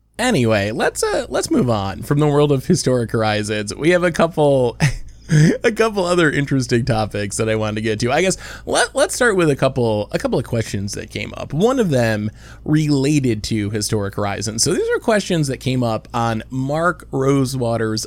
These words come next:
Blogatog, and, uh, he put the question to the community,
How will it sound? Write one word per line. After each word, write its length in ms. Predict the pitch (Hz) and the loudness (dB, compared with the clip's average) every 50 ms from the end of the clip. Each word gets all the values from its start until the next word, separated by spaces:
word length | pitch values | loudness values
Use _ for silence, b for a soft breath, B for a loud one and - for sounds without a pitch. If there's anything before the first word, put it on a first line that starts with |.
| - - | -8 -6
Blogatog, 1120 | 135 135 127 135 156 170 190 196 208 202 170 131 - 135 117 101 98 104 - - 117 113 104 - | -4 -4 -2 0 0 0 2 2 2 2 0 -2 0 0 -2 -2 -2 -4 -6 -6 -6 -8 -4 -2
and, 380 | 143 147 156 156 151 151 151 B B B B B B B B B - - | 0 2 2 2 2 2 0 B B B B B B B B B -2 0
uh, 140 | 180 190 185 | 2 2 2
he 200 | 170 - - 320 | 0 -2 -4 -2
put 140 | - 427 - | 0 -2 0
the 80 | 240 | 0
question 300 | - 202 180 175 - 185 | 2 2 2 2 2 0
to 60 | 156 | 0
the 80 | 131 123 | 0 0
community, 580 | - 127 123 131 139 120 104 90 90 - 117 | 0 -2 0 0 0 0 -2 -4 -8 -10 -12